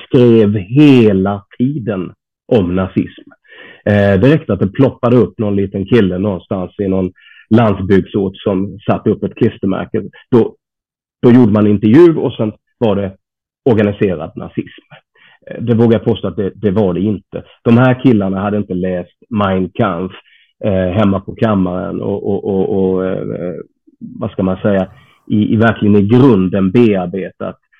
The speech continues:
den nationalsocialistiska ideologin och kommit fram att, till, till att det här är verkligen det jag står för. Utan, eh, jag tror att de absolut flesta, eh, tillhörde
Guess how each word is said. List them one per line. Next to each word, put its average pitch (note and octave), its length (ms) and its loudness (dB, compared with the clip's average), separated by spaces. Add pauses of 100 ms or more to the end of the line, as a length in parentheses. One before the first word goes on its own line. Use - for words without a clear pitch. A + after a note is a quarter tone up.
(140)
den G2 180 0
nationalsocialistiska G2+ 1400 -4
ideologin G2 640 0
och - 80 -10
kommit - 260 -6
fram G#2+ 200 -4
att, G2+ 160 -10
till, - 140 -10
till A2 200 -2
att G#2 140 -8
det G#2 80 -4
här G2+ 260 -2
är F#2+ 140 -2
verkligen G2+ 400 -6
det A#2 120 -4
jag A2 160 -6
står - 360 -8
för. - 140 -10 (460)
Utan, G#2 420 2 (560)
eh, G2 380 2 (1080)
jag A#2 180 2
tror A#2 160 2
att - 80 -4
de A2+ 100 4
absolut G#2 580 0
flesta, G2 500 -6 (540)
eh, F2 400 -4 (1600)
tillhörde F#2+ 1040 2